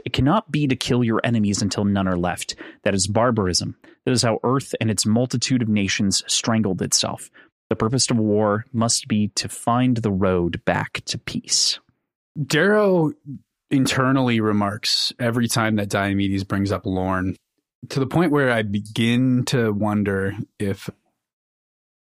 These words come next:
Speaker 2: the speech was tailored specifically to Darrow. And I, I think there's probably some truth to that. But at the same time, I forget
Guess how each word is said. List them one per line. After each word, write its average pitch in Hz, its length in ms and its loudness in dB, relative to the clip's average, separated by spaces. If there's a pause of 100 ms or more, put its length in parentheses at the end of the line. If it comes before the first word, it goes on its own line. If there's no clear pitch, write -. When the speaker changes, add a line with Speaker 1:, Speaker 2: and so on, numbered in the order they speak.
(140)
Speaker 2:
the 110 80 0
speech - 420 0
was 104 100 -4
tailored 123 500 0
specifically 120 760 0
to 101 120 -4
Darrow. 95 320 -2
And 113 80 0
I, 151 260 2
I 147 40 2
think 196 200 0
there's 135 160 2
probably 131 420 2
some 98 180 -2
truth - 300 -4
to - 80 -18
that. 95 220 -4
But 104 120 -4
at 107 100 -4
the 120 60 -4
same 135 240 0
time, 110 300 0
I 104 120 -2
forget 117 540 -2